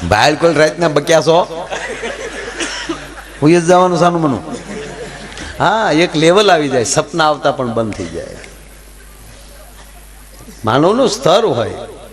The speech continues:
પછી સપના તમને જોવા આવે, તમે સપના ન જોઈ શકો. સપના નહીં, તમારી વાટો મળે લાગવા. એટલે ઓલા છોકરાને તમે તો અહીંયા સ્ક્રીનમાં જ જોતા હશો ને?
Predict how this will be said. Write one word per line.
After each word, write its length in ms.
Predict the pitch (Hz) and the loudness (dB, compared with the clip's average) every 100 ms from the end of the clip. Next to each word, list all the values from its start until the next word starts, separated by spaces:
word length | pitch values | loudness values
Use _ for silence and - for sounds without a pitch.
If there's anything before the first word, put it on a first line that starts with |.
| - - - - - - - | -20 -20 -20 -20 -20 -8 -2
પછી 200 | - 135 | 0 2
સપના 400 | 156 - 190 139 | 0 0 -2 -2
તમને 380 | - 170 160 | -2 -2 -2
જોવા 300 | 113 117 107 | 0 0 2
આવે, 240 | 95 87 87 - | 0 -2 -6 -6
તમે 160 | 120 | -4
સપના 340 | 117 123 - 135 | -2 -4 -2 -2
ન 120 | 139 | 0
જોઈ 220 | 101 98 | 0 -2
શકો. 320 | - 92 - - - - - - - | -2 -10 -14 -16 -18 -20 -20 -20 -4
સપના 400 | 185 185 190 170 | -2 0 0 2
નહીં, 200 | 147 135 | 2 2
તમારી 260 | 147 135 | 2 4
વાટો 300 | 120 120 117 | 4 2 0
મળે 200 | 104 98 | -4 -4
લાગવા. 400 | 90 87 - - - - - - - - - - - - - - - - - - - - - - - - - - - - - - - 107 | -2 -4 -4 -14 -16 -20 -20 -20 -20 -20 -20 -20 -20 -20 -20 -20 -20 -20 -20 -20 -20 -20 -20 -20 -20 -20 -20 -20 -20 -20 -20 -20 -20 -8
એટલે 220 | 113 143 160 | -2 2 4
ઓલા 280 | 160 175 | 4 4
છોકરાને 840 | 170 170 170 170 165 151 160 170 - - - | 2 -2 0 4 4 2 0 -2 -6 -8 -2
તમે 140 | 160 | 0
તો 60 | 160 | 0
અહીંયા 200 | 175 170 | 2 2
સ્ક્રીનમાં 420 | - 180 190 196 | 2 0 2 2
જ 40 | |
જોતા 260 | 165 196 202 | 4 2 4
હશો 260 | 202 214 | 2 2
ને? 100 | 208 | 0